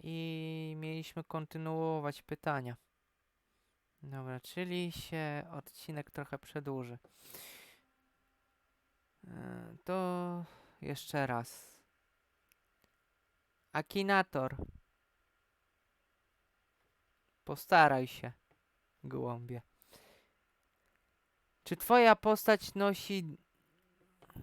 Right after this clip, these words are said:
damskie ubranie? Nie. Czy twoja postać jest youtuberem?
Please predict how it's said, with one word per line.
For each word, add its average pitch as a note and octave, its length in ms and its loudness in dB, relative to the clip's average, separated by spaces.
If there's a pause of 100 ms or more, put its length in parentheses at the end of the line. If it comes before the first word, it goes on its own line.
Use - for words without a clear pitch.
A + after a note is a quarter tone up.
(120)
damskie D3+ 560 2
ubranie? C3 600 0
Nie. B2+ 600 -2 (1600)
Czy - 140 -8
twoja A3 420 8
postać F#3+ 840 2
jest E3+ 420 2
youtuberem? D#3 800 2